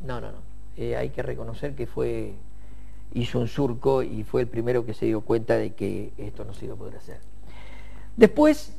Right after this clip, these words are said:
dijeron, eh, este, cuando entró este actual gobierno, en una reunión en la que yo estaba presente, no me lo contó nadie, Dietrich en persona dijo, "Vamos a homologar los sistemas". Al mes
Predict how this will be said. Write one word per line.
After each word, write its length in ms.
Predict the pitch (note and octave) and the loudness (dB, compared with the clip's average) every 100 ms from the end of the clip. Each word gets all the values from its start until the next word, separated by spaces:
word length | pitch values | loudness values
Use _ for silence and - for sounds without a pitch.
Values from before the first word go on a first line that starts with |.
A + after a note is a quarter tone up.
| - | -4
dijeron, 580 | D#3 F3+ - B3+ A#3+ A3 | 0 0 2 6 6 6
eh, 220 | F3+ F#3 F#3 | 4 4 4
este, 300 | B3+ - A#3 | 0 0 4
cuando 240 | G3 F#3 | 4 4
entró 260 | F#3+ F3+ D4+ | 2 2 2
este 180 | B3+ F#3+ | 2 0
actual 280 | F3 A3+ G#3 | 2 2 4
gobierno, 640 | F#3+ A#3+ G#3+ D3 D3+ E3+ F3 - | 4 6 4 4 -2 -2 -4 -4
en 180 | - D#3+ | 0 2
una 160 | C4+ B3 | 4 4
reunión 320 | F3+ G3 B3 | 4 4 2
en 100 | F3+ | 2
la 120 | C#3+ | 2
que 120 | D3+ | 2
yo 240 | D3 A#3+ F3+ | 0 4 4
estaba 360 | B2 C3 A#2+ | 2 -2 -2
presente, 380 | - A#2 - A2+ | -4 -4 -4 -4
no 60 | D#3 | -2
me 80 | D3+ | -2
lo 80 | C3 | -4
contó 240 | B2 C3+ | -2 -2
nadie, 400 | A#2 G#2 G#2 G2+ - - - - - - | -2 -6 -6 -6 -6 -6 -6 -6 -6 -4
Dietrich 640 | D3 A#3+ A3 D3+ D3 - | 0 2 2 0 -2 -2
en 100 | C#3 | -2
persona 380 | D3 C#3 F#3 E3+ | -2 0 -2 0
dijo, 240 | E3 A#3 | 0 0
"Vamos 380 | - G#3 G#3 G3 | 6 8 8 6
a 40 | F3+ | 2
homologar 480 | E3 D#3 D#3 E3+ | 2 2 4 2
los 240 | D#3+ D3+ D3+ | 2 -2 -4
sistemas". 480 | C#3+ - B2+ A#2 - - - - | -4 -6 -4 -6 -6 -6 -6 2
Al 240 | F3 F#3+ | 6 6
mes 420 | A#3 D4+ D4+ - | 6 2 2 -4